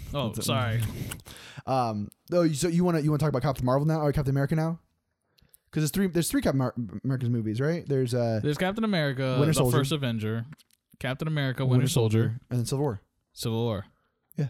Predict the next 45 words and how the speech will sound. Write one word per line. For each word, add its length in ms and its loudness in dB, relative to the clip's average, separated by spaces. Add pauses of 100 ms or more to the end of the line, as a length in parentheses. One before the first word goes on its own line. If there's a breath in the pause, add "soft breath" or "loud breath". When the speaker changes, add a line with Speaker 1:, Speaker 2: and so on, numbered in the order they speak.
(140)
Speaker 1:
There's 160 -2
only 160 0
three 180 -2
of 80 0
'em, 140 -2
yeah. 120 0 (100)
Speaker 2:
Yep, 220 -6
there's 40 -2
only 60 0 (120)
three. 80 -14 (520 soft breath)
Speaker 1:
Um, 80 4
Speaker 2:
Um, 480 2 (180)
what 160 0
do 60 -2
you, 60 -6
what, 220 -6
Speaker 1:
do 180 -2
you 60 2
remember 220 2
the 100 0
first 260 -2
one? 180 -6
Speaker 2:
Yeah, 160 0
I 80 -2
do. 120 -2 (580 loud breath)
Speaker 1:
Dude, 340 2
I 100 -2
remember 280 0
rewatching 540 0
it, 60 -2
and 100 -4
I'm 140 2
like, 160 0
"Wow, 240 -4
there's 180 2
so 420 0
much 480 0
cheese 640 0
Speaker 2:
Yeah. 80 0
Speaker 1:
in 80 -2
this 160 -2
first 400 -2
fucking 480 -2
<laughs> 20 -4
film." 440 -2